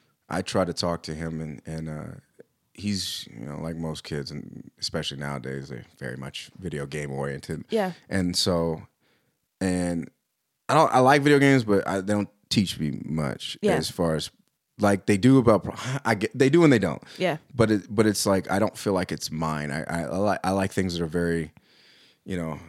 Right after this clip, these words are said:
Speaker 1: the, that you can express yourself in.
Speaker 2: Mm.
Speaker 1: And,
Speaker 2: Yeah.
Speaker 1: um, mo-, the majority of video games, you can't really express your,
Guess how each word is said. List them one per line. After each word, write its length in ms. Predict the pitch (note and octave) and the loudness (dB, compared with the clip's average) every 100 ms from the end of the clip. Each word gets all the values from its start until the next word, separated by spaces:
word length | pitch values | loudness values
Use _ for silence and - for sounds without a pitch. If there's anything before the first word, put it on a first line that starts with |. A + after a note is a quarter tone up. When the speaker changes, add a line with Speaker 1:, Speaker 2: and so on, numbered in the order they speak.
| _ - | _ -14
Speaker 1:
the, 380 | G2+ F2+ B1+ G1+ - | -6 -4 -6 -14 -10
that 140 | G#2 F#2+ | -6 -4
you 100 | G2 | -4
can 120 | F2 | -4
express 440 | - - F#2+ - | -4 -4 -4 -4
yourself 340 | D#2+ - C#2 - | -4 -4 -4 -2
in. 200 | G3 F3 | -2 -2
Speaker 2:
Mm. 40 | - _ _ _ _ _ _ | -8 _ _ _ _ _ _
Speaker 1:
And, 320 | G#2+ F#2+ F2+ - - | -4 -4 -4 -10 -6
Speaker 2:
Yeah. 60 | G2 E2 | -4 -4
Speaker 1:
um, 280 | C2+ D2 - _ _ _ _ _ _ _ - - | -6 -12 -20 _ _ _ _ _ _ _ -14 -8
mo-, 400 | F#2 A2+ B2+ B2+ - | 2 6 6 2 0
the 80 | A#2+ | 2
majority 680 | A2+ G#2 G2+ A#2+ A#2 A2 G2+ | 4 2 4 6 8 6 4
of 100 | F#2 | 2
video 300 | F#2+ F#2 F2 | 0 0 0
games, 300 | E2+ E2 F2 | -2 -6 -8
you 60 | |
can't 260 | - F#2 D#2 | -8 -8 -6
really 420 | F2 E2+ D#2+ D#2 _ _ - | -6 -4 -6 -8 _ _ -10
express 640 | - - - A2 G2+ - | -4 -2 0 2 2 2
your, 140 | - | -2